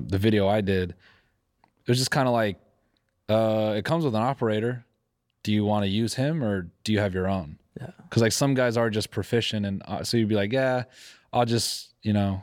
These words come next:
Speaker 1: I'll just rent the machine, and here's
Speaker 2: Right,
Speaker 1: a
Speaker 2: okay.
Speaker 1: certificate of insurance." Then a truck pulls up, drops it off, is like, "All right, have at it."
Speaker 2: Right. Yeah. Okay. Yeah. That's probably what it was, honestly. It's a
Speaker 1: Yeah.
Speaker 2: good call.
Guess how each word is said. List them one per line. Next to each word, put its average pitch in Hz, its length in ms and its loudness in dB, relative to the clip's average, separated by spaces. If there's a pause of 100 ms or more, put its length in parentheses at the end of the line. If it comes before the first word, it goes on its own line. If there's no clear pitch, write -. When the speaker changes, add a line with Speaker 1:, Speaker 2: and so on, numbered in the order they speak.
(100)
Speaker 1:
I'll 107 80 2
just 113 200 0
rent 107 140 2
the 113 60 -2
machine, 104 480 0
and 95 260 -4 (100)
here's 101 440 0
Speaker 2:
Right, 101 340 0
Speaker 1:
a - 20 -2
Speaker 2:
okay. 107 120 -2
Speaker 1:
certificate 110 360 2
of 98 80 0
insurance." 101 640 -2 (500)
Then 110 120 2
a 101 40 0
truck - 340 -2
pulls 117 240 0
up, 135 160 0
drops 147 320 -2
it 117 80 0
off, 123 160 -2
is 104 80 -6
like, 92 120 -4
"All 117 60 -2
right, 151 140 -2
have 123 220 -4
at 175 160 -2
it." 104 120 -12 (140)
Speaker 2:
Right. 95 280 0 (1400)
Yeah. 117 360 2 (280)
Okay. 98 360 0
Yeah. 104 260 0 (100)
That's 110 160 0
probably 147 220 0
what 110 160 2
it 90 60 -2
was, 85 300 -4
honestly. 78 420 -6
It's 87 80 -14
a 123 40 4
Speaker 1:
Yeah. 110 240 2
Speaker 2:
good 98 140 -4
call. 78 320 -8